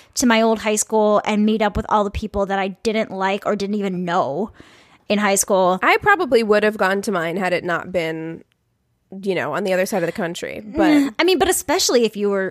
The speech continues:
Speaker 1: close by in your home all the time. I don't know. I just don't, I don't see the point in high school reunions, really, but that's just me.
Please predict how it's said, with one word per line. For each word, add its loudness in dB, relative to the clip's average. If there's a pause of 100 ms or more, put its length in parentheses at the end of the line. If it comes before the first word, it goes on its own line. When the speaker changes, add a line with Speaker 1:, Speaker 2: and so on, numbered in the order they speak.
Speaker 1:
close -8
by 0
in -6
your -10
home -2
all 0
the -6
time. -6
I -2
don't 2
know. 4
I 2
just -4
don't, 0 (180)
I -2
don't -2
see -4
the -6
point -8
in -12
high -10
school -8
reunions, -8
really, -2
but -2 (340)
that's -4
just -4
me. -8